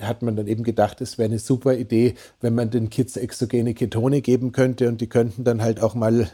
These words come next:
irgendwie so das essen, was man glaubt, dass Kinder so gerne essen wollen.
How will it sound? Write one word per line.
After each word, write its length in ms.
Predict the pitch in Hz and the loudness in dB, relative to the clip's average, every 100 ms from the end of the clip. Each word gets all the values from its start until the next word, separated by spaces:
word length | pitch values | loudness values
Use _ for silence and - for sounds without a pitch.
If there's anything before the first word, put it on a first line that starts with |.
| - | -4
irgendwie 300 | 117 113 113 | -2 0 0
so 320 | - 120 107 - - - - | 2 2 2 -2 -20 -16 -2
das 160 | 113 - | -2 2
essen, 340 | 120 - 127 | -2 0 2
was 200 | 113 - | 2 2
man 160 | 120 110 | -2 2
glaubt, 340 | 107 113 - | 4 4 2
dass 160 | 123 - | -2 0
Kinder 260 | 127 120 | 0 0
so 260 | 110 120 110 | 0 2 2
gerne 280 | - 110 113 | 4 2 2
essen 300 | 110 - 120 | 0 0 0
wollen. 400 | 104 123 147 127 | 4 4 2 0